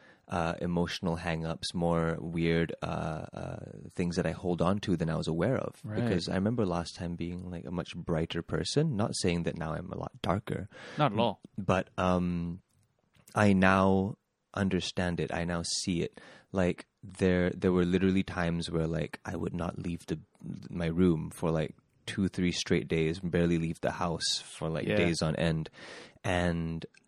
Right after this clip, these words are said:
Speaker 1: I would not be able to admit to myself that, like, this was depression. Instead, I would just distract myself by, like, watching stuff or, like, doing things that were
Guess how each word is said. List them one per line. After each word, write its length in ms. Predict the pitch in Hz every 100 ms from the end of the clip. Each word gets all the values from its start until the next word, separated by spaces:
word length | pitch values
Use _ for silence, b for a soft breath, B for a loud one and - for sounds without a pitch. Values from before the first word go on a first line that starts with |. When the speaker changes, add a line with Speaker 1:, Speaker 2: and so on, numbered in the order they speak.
| _ -
Speaker 1:
I 640 | 85 85 82 82 80 80 - _
would 240 | 92 90 85
not 300 | 87 92 82
be 180 | 87 -
able 300 | 82 80 78
to 220 | - -
admit 400 | 78 65 85 95
to 160 | - 87
myself 600 | 73 71 - - - -
that, 220 | 73 -
like, 300 | 78 71 - _ -
this 300 | - 87 -
was 160 | 82 78
depression. 580 | - - 78 - - -
Instead, 360 | 78 80 - 78
I 120 | 78
would 160 | 73 -
just 200 | - -
distract 540 | - - - 80 -
myself 480 | - - - - -
by, 140 | 76
like, 160 | 76 -
watching 540 | - 76 76 - -
stuff 420 | - - - - -
or, 140 | 85
like, 240 | 78 76 - 95
doing 360 | - 85 80 80
things 340 | - 73 76 -
that 120 | -
were 280 | 76 78